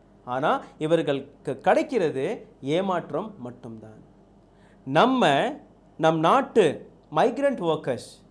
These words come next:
நம் நாட்டு ஏழைகளை காப்பாத்துறதில் தோத்து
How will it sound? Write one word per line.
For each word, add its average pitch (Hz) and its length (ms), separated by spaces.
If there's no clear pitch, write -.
நம் 156 160
நாட்டு 214 720
ஏழைகளை 214 1000
காப்பாத்துறதில் 175 1040
தோத்து 170 340